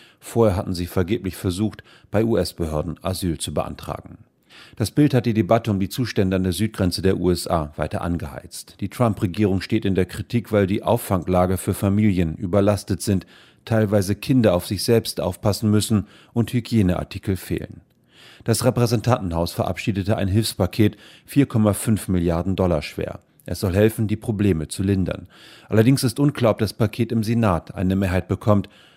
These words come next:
Das Weiße Haus hat bereits ein Veto angekündigt.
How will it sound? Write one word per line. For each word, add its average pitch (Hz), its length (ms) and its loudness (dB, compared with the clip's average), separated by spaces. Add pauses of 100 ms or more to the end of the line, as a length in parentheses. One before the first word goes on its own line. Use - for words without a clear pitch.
Das 92 180 -8
Weiße 104 300 2
Haus 117 400 0
hat 113 160 -6
bereits 87 340 -2
ein 101 160 -4
Veto 87 280 -2
angekündigt. - 800 -10